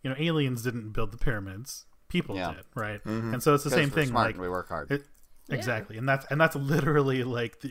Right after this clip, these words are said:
Speaker 1: exa-, almost exactly what Picard, you know, points out to them in the episode, where he goes, "Well, who, you know, who did all the social reform? Did Ardra do it? No, we did.
Speaker 2: Mm-hmm.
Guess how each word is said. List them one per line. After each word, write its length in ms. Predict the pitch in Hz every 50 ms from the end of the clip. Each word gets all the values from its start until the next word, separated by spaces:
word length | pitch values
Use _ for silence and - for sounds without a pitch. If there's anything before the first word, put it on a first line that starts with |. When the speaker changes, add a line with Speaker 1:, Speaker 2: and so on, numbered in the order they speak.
| 120
Speaker 1:
exa-, 300 | 120 117 113 127 131 - -
almost 300 | - 135 139 139 135 - 139
exactly 400 | 117 104 120 113 117 - 123 117
what 140 | 120 -
Picard, 480 | - 151 139 - 123 110 107 104 104 101 - - -
you 100 | 127 117
know, 120 | 110 107
points 460 | - - - - 156 131 131 - - - -
out 360 | - 131 127 113 110 - - - - - _ - - _ - - - - -
to 140 | - 139 120
them 500 | 110 120 113 107 104 104 101 101 127 _ - -
in 200 | - 123 113 107
the 100 | 107 110
episode, 600 | 127 143 - 135 - - - 104 101 98 113 - - - - - - - - -
where 120 | 120 117
he 60 | 120 110
goes, 280 | 123 120 113 - -
"Well, 180 | 120 117 120 120
who, 300 | - 139 135 131 123 - - - -
you 80 | 139
know, 220 | 117 110 113 113 - -
who 120 | - 127 127
did 160 | - 135 120
all 120 | 123 120
the 80 | 120 120
social 360 | - - 135 127 - - 143
reform? 540 | 120 139 135 - 170 156 139 120 110 104 98
Did 140 | 95 107 104
Ardra 280 | 101 104 110 123 127
do 220 | 117 143 147 151 156
it? 140 | 156 -
No, 260 | 120 113 104 98 104 107
we 160 | 120 151 160
did. 160 | 139 120 107
Speaker 2:
Mm-hmm. 60 | 120